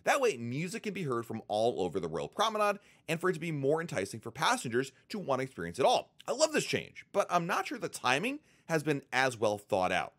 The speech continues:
The issue is they want certain musical acts to be playing when others aren't, and as a result, it seems like you have less time to enjoy them all.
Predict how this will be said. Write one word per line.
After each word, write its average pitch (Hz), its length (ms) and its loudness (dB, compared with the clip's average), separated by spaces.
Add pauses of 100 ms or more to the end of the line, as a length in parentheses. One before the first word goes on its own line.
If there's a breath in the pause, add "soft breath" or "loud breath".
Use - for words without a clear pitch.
(280 soft breath)
The 165 180 -2
issue 302 300 2
is 85 280 0
they 127 100 4
want 151 220 -2
certain 233 300 -4
musical 143 340 -2
acts 156 260 -2
to 147 60 -10
be 135 80 -6
playing 117 320 4
when 120 180 -4
others 95 360 0
aren't, - 260 0 (200)
and 80 120 -8
as 90 120 -6
a 107 40 -6
result, 262 480 8 (160 soft breath)
it - 120 -6
seems 233 160 -6
like 226 100 2
you 165 80 2
have 107 100 -8
less 131 180 0
time 139 140 -2
to 139 100 -4
enjoy 90 260 0
them 90 140 2
all. 113 240 4